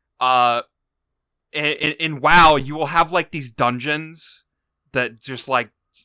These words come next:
yeah, there's, like, story to them, but they, they don't, there's not really that much relevance to them. But with, with fourteen, like, everything is story driven.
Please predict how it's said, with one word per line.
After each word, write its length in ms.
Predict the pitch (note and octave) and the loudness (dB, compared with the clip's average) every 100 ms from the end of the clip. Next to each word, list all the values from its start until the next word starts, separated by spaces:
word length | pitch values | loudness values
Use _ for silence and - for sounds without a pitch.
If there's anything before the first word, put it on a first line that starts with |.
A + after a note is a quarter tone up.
| D3 | _
yeah, 400 | C3 C#3 D3+ D#3 | 0 4 6 4
there's, 240 | C#3+ C3+ | 0 -2
like, 180 | C#3 B2 | -2 -2
story 460 | - - A#2+ B2+ B2+ | -4 -6 -4 -4 -4
to 160 | D3 | -8
them, 220 | C#3 C#3+ | -6 -6
but 120 | B2+ B2+ | -6 -6
they, 160 | B2 A2+ B2+ | -6 -8 -18
they 120 | B2 D3 | -10 -6
don't, 160 | E3 - | -6 -8
there's 260 | D3+ D3 D3+ | -10 -10 -2
not 180 | F3+ | -2
really 180 | C#3+ C#3 | 0 -2
that 180 | B2+ A#2+ | -2 -2
much 180 | C3 B2+ | -4 -4
relevance 380 | A#2+ B2 C#3+ C#3 | -4 -4 -6 -10
to 120 | E3 | -6
them. 160 | E3+ E3 | -6 -4
But 180 | C#3 B2 | -6 -4
with, 220 | B2+ A#2 _ _ _ _ | -6 -10 _ _ _ _
with 140 | C3+ | -10
fourteen, 460 | - G#3+ - F#3 F#3 | 0 0 0 -4 2
like, 220 | C3+ - | 0 0
everything 840 | D3+ D#3 D#3 C#3+ D#3 C3+ B2 A#2 | 2 2 2 -2 0 2 0 -4
is 200 | A#2+ A#2+ | -8 -10
story 360 | - C#3+ B2+ A#2 | -8 -4 -2 -4
driven. 580 | A#2 A#2 A2 G#2+ A2 | -6 -10 -10 -14 -18